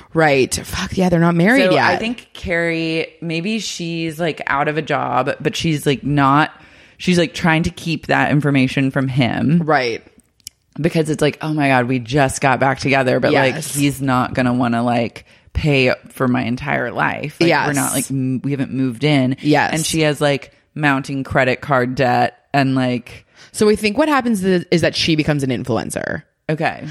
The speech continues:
Speaker 1: So she becomes an influencer, but she's, like, like, y-, you're, like, uh, she's the original it girl,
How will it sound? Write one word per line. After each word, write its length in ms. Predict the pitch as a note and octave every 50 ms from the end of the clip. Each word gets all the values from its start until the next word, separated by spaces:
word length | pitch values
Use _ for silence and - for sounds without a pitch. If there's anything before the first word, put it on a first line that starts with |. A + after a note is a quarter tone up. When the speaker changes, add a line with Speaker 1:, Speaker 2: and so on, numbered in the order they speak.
| C#3+ - -
Speaker 1:
So 180 | - - A3+ G3+
she 180 | - - A#3
becomes 300 | A3 A#3+ A3+ D4 C#4+ C#4
an 80 | C#4 C4+
influencer, 580 | A3 F#3+ F3+ G3 F#3 F3+ F#3 F#3+ F3 D#3+ C#3+ D#3
but 100 | F3 E3
she's, 220 | - F#3+ F3+ D#3
like, 260 | F#3+ E3 D#3+ - - _ _ _ _ _ -
like, 220 | E3 D#3+ D3+ - -
y-, 140 | E3+ D3+ - _ _ -
you're, 300 | - F3+ F3 F#3 F3+ E3+
like, 160 | E3+ E3 - -
uh, 100 | E3 E3 - -
she's 380 | E3+ - - - - A3 F#3
the 160 | F#3 G3 - - _ - -
original 420 | F3 E3+ G3+ F#3+ D#3+ F#3 F#3+ F#3+
it 160 | D3 C3+ C#3+
girl, 460 | - - C#3 C#3 C3 C3 C3 C3 B2+